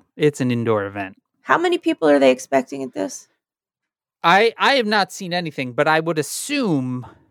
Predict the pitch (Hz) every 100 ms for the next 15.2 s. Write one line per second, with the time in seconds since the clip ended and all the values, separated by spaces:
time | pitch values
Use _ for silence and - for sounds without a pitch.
0 | _ _ _ _ 156 170 - 185 214 170
1 | 165 151 139 110 - _ 185 247 233 196
2 | 147 160 - 151 160 208 170 151 151 147
3 | 131 - 135 147 139 131 - 117 110 -
4 | 127 113 127 113 - 139 139 127 117 120
5 | 127 117 - 110 104 - 107 104 - _
6 | - - _ - 160 180 170 147 185 175
7 | - 160 139 127 127 143 131 - 127 120
8 | 120 110 - - 139 123 - - 123 113
9 | 113 107 104 - _ _ _ _ _ _
10 | _ _ _ _ _ _ _ - 127 -
11 | 135 214 190 - - - - - - -
12 | - _ - 131 269 262 247 254 254 330
13 | - 214 349 - 233 214 294 240 151 254
14 | 285 - 175 143 - 247 147 123 175 113
15 | 110